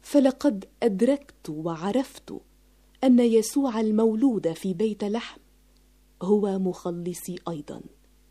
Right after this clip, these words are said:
فاشتركت مع الملائكة في حمد الله على مجيء المسيح الرب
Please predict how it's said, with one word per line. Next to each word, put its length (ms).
فاشتركت 640
مع 300
الملائكة 1000
في 200
حمد 360
الله 480
على 360
مجيء 480
المسيح 640
الرب 600